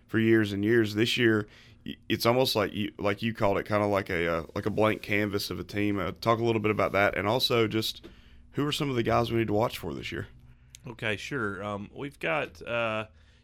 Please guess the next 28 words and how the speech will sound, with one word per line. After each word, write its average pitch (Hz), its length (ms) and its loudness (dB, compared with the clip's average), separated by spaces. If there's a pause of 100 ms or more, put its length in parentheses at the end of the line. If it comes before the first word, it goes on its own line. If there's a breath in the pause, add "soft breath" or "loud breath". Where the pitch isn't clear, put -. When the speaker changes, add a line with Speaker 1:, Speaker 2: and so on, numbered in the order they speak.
Speaker 2:
you 135 120 -8
know, 117 240 -2
we've 165 140 -10
got 220 100 2
a 147 60 2
number 135 280 -2
of 107 140 -4
players 107 400 -2
that 104 120 -6
have 98 120 -12
been 110 120 -4
in 117 100 -6
the 98 80 -8
program 98 520 -6
for 95 420 -8 (100)
three, 104 400 -6 (400)
four 113 300 -6
years. 95 460 -10
We've 101 120 -14
got, 104 260 -6
you 110 80 -12
know, 98 140 -10
freshmen 117 460 -8
and 101 100 -14
sophomores 101 840 -8 (520 soft breath)
that 104 260 -2
have 98 340 -6
been 98 460 -4